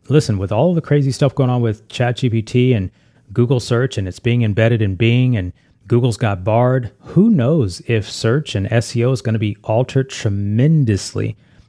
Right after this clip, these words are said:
in the next few years. So if you don't get your social game together, if you don't get your social ad game together,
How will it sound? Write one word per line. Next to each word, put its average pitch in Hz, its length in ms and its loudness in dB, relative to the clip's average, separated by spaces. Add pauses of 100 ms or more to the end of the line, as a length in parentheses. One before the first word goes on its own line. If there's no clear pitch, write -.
(120)
in 110 200 2
the 104 100 0
next 110 520 -2 (100)
few 110 240 0
years. 104 500 0 (120)
So 117 240 0
if 107 240 -6
you 151 80 2
don't 220 200 2
get 160 240 0
your 113 120 2
social 135 580 0
game 95 600 -4
together, 95 420 -2
if 95 100 -6
you 139 60 2
don't 160 80 2
get 175 120 -2
your 151 140 2
social 120 640 -4 (100)
ad 123 500 0
game 92 440 -2 (440)
together, 92 520 0